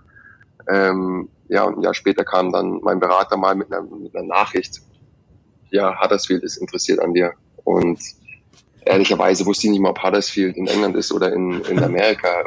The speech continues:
oder, oder wo das überhaupt ist. Also ich hatte keine Ahnung über die Liga, ich hatte keine Ahnung über, über England. Und England war jetzt per se jetzt kein, kein Ziel für mich, auf gar keinen Fall. Also das war jetzt nicht was, wo ich gesagt habe, „Da will ich jetzt unbedingt nochmal hin.“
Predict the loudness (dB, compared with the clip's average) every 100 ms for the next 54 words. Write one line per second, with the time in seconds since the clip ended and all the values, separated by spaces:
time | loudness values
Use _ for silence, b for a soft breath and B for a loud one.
0 | 0 2 2 -2 -4 -4 -2 0 0 0
1 | 0 -2 0 0 0 -2 -2 -2 0 -2
2 | -2 -2 0 0 0 -2 -4 -6 -2 -2
3 | -2 -8 -8 -4 0 0 0 0 2 0
4 | -2 b b b b b _ _ _ _
5 | -4 0 2 2 2 0 0 2 2 2
6 | 0 -2 -10 -6 0 2 2 0 -2 -2
7 | -4 -12 -8 -8 -4 -4 -4 -6 -6 -12
8 | -10 -6 -4 -6 -2 0 0 -4 _ _
9 | -4 -2 -4 0 2 2 0 0 0 -2
10 | -4 -4 -2 0 0 -4 -4 0 2 2
11 | 2 0 -2 -2 -2